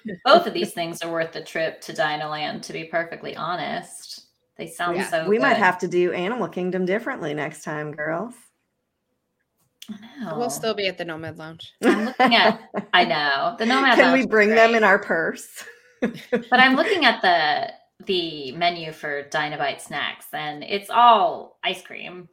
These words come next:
Speaker 2: I mean, it, oh,
Speaker 3: Yeah.
Speaker 2: mm, so good.
Speaker 3: Yes.
Speaker 1: Yum.
Speaker 2: Old-fashioned hot fudge sundae. Yes, please.
Speaker 3: <laughs> All right. Do we have a Mouska tip?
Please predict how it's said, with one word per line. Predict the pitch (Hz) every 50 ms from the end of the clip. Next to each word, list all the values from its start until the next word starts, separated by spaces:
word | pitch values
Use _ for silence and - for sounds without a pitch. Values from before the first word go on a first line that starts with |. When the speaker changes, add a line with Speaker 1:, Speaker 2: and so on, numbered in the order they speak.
| -
Speaker 2:
I | -
mean, | 170 165 165
it, | 156 - _ _
oh, | - - 175
Speaker 3:
Yeah. | - - - - _ _ _ _ 220 220 247
Speaker 2:
mm, | 202 190 180 - - _ _ _ _
so | 220 - - 147 -
good. | - 135 - - - - _ _ _ _ _ _ _
Speaker 3:
Yes. | - 185 170 139 - - - - - - _ _ _ _ _ _ _ _ _ _ _ _ _ _ _ _ _ _ _ _ _ _ _ _ _ _ _ _ _
Speaker 1:
Yum. | - 180 214 226 214 202 190 _ _ _ _ _ _ _ _ _ _ _ _ _ _ _ _ _ -
Speaker 2:
Old-fashioned | 175 170 185 180 - 180 160 160 165 - 165 165
hot | 170 165 156 -
fudge | - 165 160 160
sundae. | - - 151 151 160 170 175 185 190 208 214 208 - _ _ _
Yes, | - 247 240 247 -
please. | _ _ - 226 226 226 226 226 226 226 226 226 233 233 226 _ _ -
Speaker 3:
<laughs> | 180 - - - - 165 - - - 180 _ _ _ _ _ _ _ - _ _ _ _ _ _ _ _
All | - 196 214
right. | 214 220 220 208 185 147 - -
Do | - 220
we | 214 240 240 247
have | 233 226 247 233 240 233
a | 226 185 220
Mouska | 220 220 208 208 220 226 - - - 233 -
tip? | - - - - 254 254 - - _ _